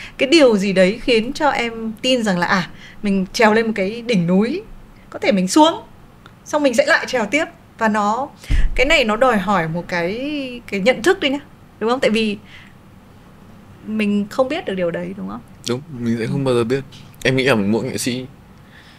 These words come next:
Speaker 2: họ đều có cái đấy trong đầu là, "Ơ, không biết <clears throat> bao giờ thì mình hết thời nhỉ?" Nhưng mà nếu mà sống trong cái đấy thì mệt lắm. Thôi.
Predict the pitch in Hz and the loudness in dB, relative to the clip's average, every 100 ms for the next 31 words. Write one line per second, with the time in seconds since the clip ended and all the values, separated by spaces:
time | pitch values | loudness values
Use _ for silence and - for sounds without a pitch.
0 | - - - 107 98 95 95 92 90 87 | -20 -20 -14 0 4 4 4 4 4 4
1 | 92 110 120 117 107 92 87 92 87 87 | 2 -4 -6 -2 4 4 2 -8 -10 -10
2 | 90 - - - - - 123 127 - - | -10 -18 -20 -20 -14 -4 -4 -4 -12 -6
3 | 160 185 - - - - - - - - | -2 -2 -4 -20 -14 -10 -10 -12 -20 -20
4 | - 117 120 110 104 107 110 127 160 117 | -4 2 4 2 2 2 2 0 -6 0
5 | 113 113 107 85 87 98 - - - - | 2 2 2 0 -2 -4 -8 -20 -20 -20
6 | - - - - - - - - 139 131 | -20 -20 -20 -20 -20 -20 -20 -12 -8 -4
7 | 123 117 110 135 135 - 127 156 175 156 | -2 0 -2 -4 -6 2 4 6 4 6
8 | 143 151 214 - - - - - 90 - | 6 4 2 -10 -18 -20 -10 -2 -2 0
9 | 139 185 - - - - - - - - | 0 -2 -6 -14 -14 -14 -16 -20 -20 -20
10 | - - - - - - - - - - | -20 -20 -20 -20 -20 -20 -20 -20 -20 -20
11 | - - - - 110 120 | -20 -20 -20 -4 4 4